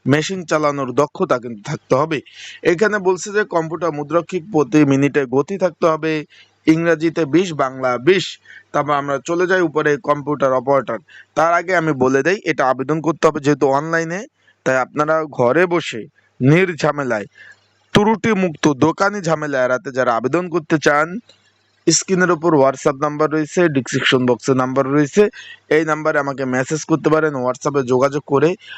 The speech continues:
ঘরে বসে নির্ঝামেলায় ত্রুটিমুক্ত আবেদনগুলো করে নিতে পারবেন। আর একটা বিষয় হলো, এটার পরীক্ষা হবে ভাই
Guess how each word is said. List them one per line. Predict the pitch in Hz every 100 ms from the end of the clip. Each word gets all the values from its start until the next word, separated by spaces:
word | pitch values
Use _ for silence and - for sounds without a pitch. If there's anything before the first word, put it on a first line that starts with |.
| -
ঘরে | - 131 143
বসে | 160 160 175
নির্ঝামেলায় | 139 139 135 180 139 151 165 208 _ _ _
ত্রুটিমুক্ত | - 208 180 196 175 165
আবেদনগুলো | 131 135 135 135 139 165 -
করে | 143 135 131 127
নিতে | 113 123
পারবেন। | 151 160 143 101 - - - -
আর | 131
একটা | 156 185
বিষয় | 180 175 196
হলো, | 180
এটার | 185 160 139
পরীক্ষা | 143 160 - 180
হবে | 147 165 175
ভাই | 143 147